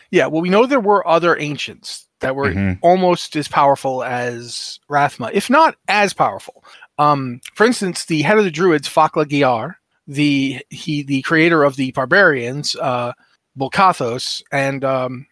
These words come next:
Speaker 1: the, the mage Isu, who was the founder of the Zan Isu clan. Those are just some of them. They were all enormously powerful. They were, like, practically gods on Sanctuary.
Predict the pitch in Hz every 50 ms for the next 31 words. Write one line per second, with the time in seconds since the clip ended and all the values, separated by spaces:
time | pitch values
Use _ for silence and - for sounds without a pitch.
0 | _ _ - - 151 143 151 151 143 143 139 135 135 123 127 131 139 147 147 151
1 | 123 151 143 139 156 185 202 190 180 147 - - - 175 180 170 - - 131 113
2 | 107 104 110 - _ _ - - 151 147 147 139 135 - - 143 131 - - 165
3 | 151 151 147 151 139 127 135 135 127 139 143 147 151 147 139 123 160 143 - 143
4 | 131 - - - 110 104 101 101 117 117 - _ _ _ _ _ _ 175 175 170
5 | 175 170 165 - - - 170 160 156 143 110 107 98 107 127 160 170 156 156 147
6 | 143 165 165 151 143 131 135 143 151 147 147 147 139 131 - 135 123 139 135 120
7 | 92 80 - - - - - _ _ _ 143 139 139 135 135 - _ _ _ _
8 | - - 208 226 226 - 220 - 185 170 143 160 143 131 123 135 123 - - -
9 | - - _ - 147 139 135 131 127 117 - 139 117 113 - - - - 60 78